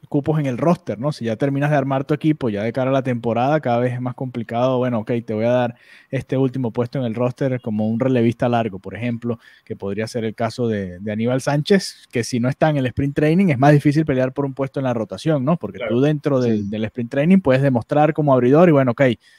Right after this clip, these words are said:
Speaker 1: pareciera que está apto como para ser el cuarto o quinto abridor de cualquier equipo, pero si no estás ahí, eh, o llegas después con, con una carga de trabajo distinta, eh, eh,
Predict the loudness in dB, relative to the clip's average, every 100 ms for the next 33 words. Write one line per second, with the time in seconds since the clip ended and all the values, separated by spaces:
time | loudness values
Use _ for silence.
0 | _ _ -8 -8 -4 -4 -4 -8 -4 -4
1 | -4 -8 -8 -8 -6 -8 -6 -4 -4 -8
2 | _ _ -2 -2 -2 -4 -6 -2 0 2
3 | 0 0 -2 -2 -2 0 0 -2 -4 -4
4 | -8 -6 -4 -2 -2 -4 _ _ _ _
5 | -8 -6 -4 -6 -4 -6 -4 -4 -4 -6
6 | -2 0 0 -4 -16 -20 -14 -14 -12 -8
7 | -4 -2 0 0 0 -2 -4 -2 -2 -2
8 | -4 0 0 -2 -6 -10 -12 -20 _